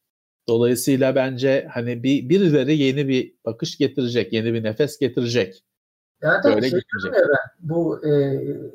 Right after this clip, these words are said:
Speaker 2: birçok şey özellikle internette olan gelişmeler on yıl sonra, e, Türkiye'ye yansıyor diye.
Speaker 1: Evet.
Speaker 2: Amerika'da Walmart'larda mesela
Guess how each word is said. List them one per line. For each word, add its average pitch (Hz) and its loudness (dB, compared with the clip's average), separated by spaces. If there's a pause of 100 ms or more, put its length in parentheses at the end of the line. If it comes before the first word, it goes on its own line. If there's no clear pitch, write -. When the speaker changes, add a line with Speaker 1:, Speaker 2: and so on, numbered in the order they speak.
(380)
Speaker 2:
birçok 190 -2
şey 170 4
özellikle 165 0
internette 160 0
olan 143 0 (140)
gelişmeler 139 0 (180)
on 151 2
yıl 147 2
sonra, 135 2 (220)
e, - -16 (340)
Türkiye'ye 135 -2
yansıyor 127 0
diye. 113 -2
Speaker 1:
Evet. 113 0 (540)
Speaker 2:
Amerika'da 208 2
Walmart'larda 165 2
mesela 147 0